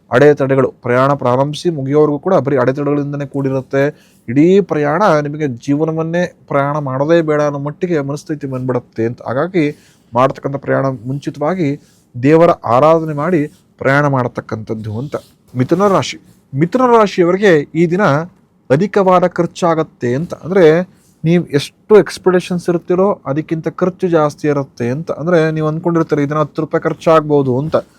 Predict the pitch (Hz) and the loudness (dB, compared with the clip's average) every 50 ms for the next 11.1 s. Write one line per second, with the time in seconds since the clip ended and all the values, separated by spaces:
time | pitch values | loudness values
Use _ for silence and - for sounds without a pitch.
0 | _ _ _ _ _ - 123 135 139 - _ - 170 170 156 160 151 - _ 156 | _ _ _ _ _ -4 -2 -2 -2 -2 _ 0 0 2 2 0 -4 -6 _ -10
1 | 165 180 190 175 151 127 - _ - 151 - - - - 151 147 139 - - - | -8 -6 -6 -6 -8 -10 -6 _ -4 -4 -4 -6 -6 -4 -4 -4 -4 -6 -10 -12
2 | 139 135 - - 135 127 127 123 120 - - _ 120 117 139 165 165 165 165 151 | -12 -10 -6 -6 -4 -4 -4 -4 -6 -8 -8 _ -10 -10 -8 -8 -8 -8 -6 -6
3 | 131 120 113 123 160 165 156 170 156 139 143 165 190 202 180 160 151 139 127 147 | -6 -6 -2 0 0 0 0 -2 -2 -4 -2 -4 -2 -2 -2 -2 -2 -2 0 2
4 | 151 156 160 160 147 156 139 - - 135 135 131 - 135 127 127 120 117 120 123 | 2 2 0 0 -4 -6 -8 -6 -4 -4 -4 -2 -2 -2 -2 -2 -4 -6 -8 -6
5 | 127 139 143 135 135 - - _ _ _ _ 120 123 127 185 175 151 - 156 - | -2 0 0 0 0 -4 -12 _ _ _ _ 2 4 4 4 4 0 -4 -4 -4
6 | 151 143 143 - 151 147 143 139 - - 139 131 131 127 127 131 127 123 120 117 | -4 -4 -4 -8 -10 -10 -10 -10 -8 -6 -4 -4 -4 -4 -4 -4 -4 -4 -4 -6
7 | 120 123 131 - - - - _ _ _ _ _ - 120 120 135 135 147 156 - | -8 -10 -8 -8 -8 -10 -10 _ _ _ _ _ 0 2 2 2 0 -2 -4 -4
8 | 147 143 143 143 143 156 165 170 180 190 - _ _ _ _ _ _ - - 143 | -2 -2 0 0 0 0 0 0 0 -2 -4 _ _ _ _ _ _ -2 -2 -2
9 | - - _ _ 196 190 - 170 165 170 170 - 175 170 170 170 170 170 165 165 | -2 -4 _ _ 0 0 0 -2 -4 -4 -2 2 2 4 4 2 2 -2 -4 -2
10 | 165 165 160 160 156 - 170 170 175 165 165 160 - - 143 147 151 156 156 156 | -2 -2 -2 -2 -2 -2 0 2 2 2 2 -2 -2 0 2 2 4 4 4 4
11 | 156 156 | 4 4